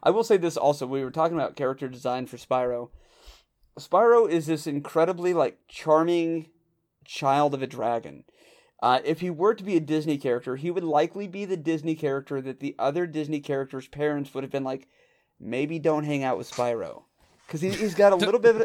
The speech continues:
Speaker 1: of an edge, a little bit of an attitude, and he's a bit of a cocky little shit, which is great, um, if you're somebody like me who is a cocky little shit. <laughs> So, uh, there was something about him where he's just so gung-ho, and he's like, "Yeah, don't worry about it, guys.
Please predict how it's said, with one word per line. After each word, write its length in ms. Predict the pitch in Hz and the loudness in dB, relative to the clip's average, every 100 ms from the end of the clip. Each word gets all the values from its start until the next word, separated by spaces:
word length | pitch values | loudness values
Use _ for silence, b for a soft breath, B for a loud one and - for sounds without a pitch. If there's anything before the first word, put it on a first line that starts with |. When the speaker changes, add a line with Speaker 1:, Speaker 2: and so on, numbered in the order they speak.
| - | 0
Speaker 1:
of 120 | 165 | -2
an 100 | 165 | -2
edge, 300 | - 139 139 | 2 2 2
a 60 | 151 | 0
little 180 | 160 180 | -2 0
bit 140 | 202 | 0
of 40 | |
an 120 | 175 143 | 0 -2
attitude, 480 | 135 135 139 135 b b b - | -4 -6 -8 -10 b b b -2
and 100 | 156 | 0
he's 120 | 147 | 0
a 40 | |
bit 200 | 143 196 | 0 2
of 100 | 247 | 2
a 40 | 170 | -2
cocky 420 | - 170 190 160 | -2 -2 0 -2
little 260 | 139 143 123 | -2 -4 -6
shit, 400 | - - 95 - | -10 -8 -8 -10
which 220 | - 135 151 | -8 -6 -6
is 100 | 143 | -8
great, 460 | 143 151 170 - _ _ - | -4 -2 -2 -4 _ _ -6
um, 340 | 123 120 117 | -4 -4 -6
if 140 | 120 131 | -10 -10
you're 100 | 139 | -4
somebody 320 | 143 135 131 | -4 -2 -4
like 220 | 127 135 | -4 -6
me 200 | 127 117 | -6 -6
who 160 | 127 127 | -6 -6
is 220 | 123 - _ _ - | -8 -14 _ _ -18
a 60 | |
cocky 420 | 127 131 117 123 123 | -14 -6 -6 -6 -8
little 240 | 135 135 | -6 -6
shit. 340 | 135 175 196 _ | -6 -4 -4 _
<laughs> 60 | b b b | b b b
So, 600 | - - - 208 208 151 b b b b | -18 -12 -2 4 4 2 b b b b
uh, 260 | - 143 143 | 4 8 8
there 100 | 160 | 4
was 80 | 185 | 2
something 180 | 202 175 | 0 2
about 240 | 156 151 | 8 8
him 80 | 147 | 8
where 120 | 143 | 4
he's 180 | 143 156 | 0 -2
just 240 | 156 147 - | -4 -6 2
so 420 | 170 185 185 175 147 | 4 6 2 -2 0
gung-ho, 680 | 156 151 147 139 139 139 | 2 4 4 2 4 2
and 120 | 131 135 | 0 -2
he's 100 | 143 | 0
like, 140 | 147 | 0
"Yeah, 200 | 226 208 | 4 4
don't 180 | 170 190 | 6 2
worry 180 | 175 185 | 4 2
about 200 | 151 131 | 4 2
it, 80 | 127 | 2
guys. 360 | 123 123 135 | -4 -4 -6